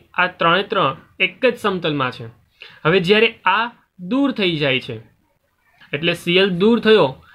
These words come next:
એટલે તમે જાણો છો કે અહીંયાથી જે અવરોધ લાવતો હતો એ દૂર થયો, એટલે આ ત્રણે ત્રણ ઝૂકીને પેલી બાજુ ચાલ્યા જશે. એટલે પહેલી ત્રણ પ્રકૃતિમાં આવી રીતે હતા,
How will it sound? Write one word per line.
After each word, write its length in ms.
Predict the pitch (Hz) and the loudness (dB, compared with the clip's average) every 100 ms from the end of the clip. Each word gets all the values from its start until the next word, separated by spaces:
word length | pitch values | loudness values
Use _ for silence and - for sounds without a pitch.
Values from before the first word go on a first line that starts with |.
| 160 | -4
એટલે 160 | 180 | -2
તમે 240 | 190 208 214 | 2 2 2
જાણો 300 | 202 214 190 | 2 0 -4
છો 140 | 170 | -8
કે 100 | 165 | -6
અહીંયાથી 400 | 147 175 196 214 | -4 -4 -4 -6
જે 140 | 190 | -2
અવરોધ 420 | 208 180 185 214 196 | 0 0 0 0 0
લાવતો 380 | 190 196 196 | 0 0 -2
હતો 240 | 170 160 175 | -4 -4 -4
એ 120 | 185 | -4
દૂર 240 | 180 214 | -2 -2
થયો, 300 | - 143 131 - - - 170 | -2 -6 -6 -10 -20 -14 -8
એટલે 180 | 190 | -4
આ 140 | 208 196 | 0 -2
ત્રણે 360 | - 170 185 | 0 0 0
ત્રણ 300 | 220 202 214 226 _ 135 | -2 -2 -4 -6 _ -14
ઝૂકીને 520 | 120 185 240 220 208 | -8 -6 -4 -2 -4
પેલી 220 | 208 185 | -4 -2
બાજુ 200 | 170 160 | 0 0
ચાલ્યા 280 | 147 135 123 | -2 -2 -4
જશે. 280 | 123 117 113 - - - | -6 -12 -14 -12 -14 -14
એટલે 200 | 147 180 | -14 -10
પહેલી 340 | 170 160 165 190 | -8 -4 -4 -4
ત્રણ 240 | - 196 | -4 -6
પ્રકૃતિમાં 600 | 190 185 190 202 208 208 | -4 -8 -8 -8 -4 -2
આવી 160 | 185 202 | 0 0
રીતે 220 | 196 185 | -2 -2
હતા, 360 | 147 139 113 | -2 -4 -10